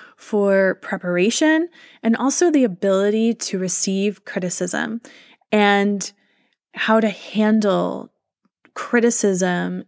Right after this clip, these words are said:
and that which takes place in our lives.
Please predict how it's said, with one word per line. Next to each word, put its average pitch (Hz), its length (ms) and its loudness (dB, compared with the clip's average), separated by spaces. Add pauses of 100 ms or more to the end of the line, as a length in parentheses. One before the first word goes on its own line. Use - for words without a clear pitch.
(120)
and 185 800 -2
that 185 520 -4
which 202 480 -4 (420)
takes - 320 -4
place - 480 -2
in 185 80 -4
our 175 120 -4
lives. 214 600 0